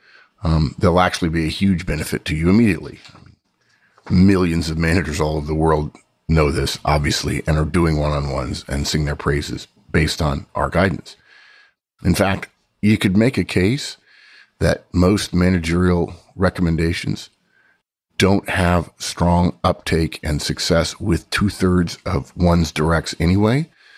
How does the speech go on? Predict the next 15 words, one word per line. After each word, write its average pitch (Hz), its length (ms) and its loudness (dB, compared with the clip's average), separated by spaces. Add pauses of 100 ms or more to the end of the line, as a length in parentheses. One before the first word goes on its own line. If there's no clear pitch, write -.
(180)
So 76 380 -2
we 80 100 -2
could 80 140 0
just 82 180 -2
say, 78 320 0
"Look, 139 260 0
do 101 100 2
one-on-ones, 92 600 2
and 80 100 -4
for 90 60 -2
the 87 80 0
third 135 320 0
that 92 120 2
aren't 95 200 2
interested, 117 520 -2